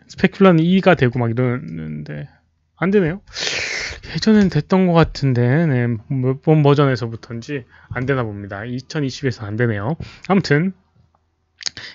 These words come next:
이런 식으로 <laughs> 적용을 해줄 수가 있습니다. 또 한 가지 적용해 줄 수 있는 부분이 디퓨즈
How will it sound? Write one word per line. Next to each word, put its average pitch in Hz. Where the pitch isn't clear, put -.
이런 165
식으로 165
<laughs> 127
적용을 127
해줄 143
수가 143
있습니다. 104
또 220
한 247
가지 220
적용해 147
줄 147
수 -
있는 127
부분이 117
디퓨즈 214